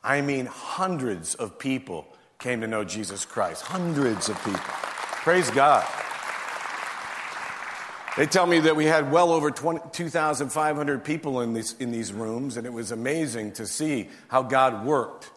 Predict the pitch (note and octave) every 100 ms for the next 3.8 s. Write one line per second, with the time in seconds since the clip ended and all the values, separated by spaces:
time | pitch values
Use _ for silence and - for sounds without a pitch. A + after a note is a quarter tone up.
0 | _ _ _ - A#2+ D#3+ E3+ E3 D3 C#3
1 | D3 D3 C#3 - F3 E3+ D#3+ D#3 D#3 E3+
2 | D#3+ C#3+ E3 D#3 D3+ C#3+ B2 C#3 - D#3
3 | D3 D3 C#3+ - D#3 E3 D3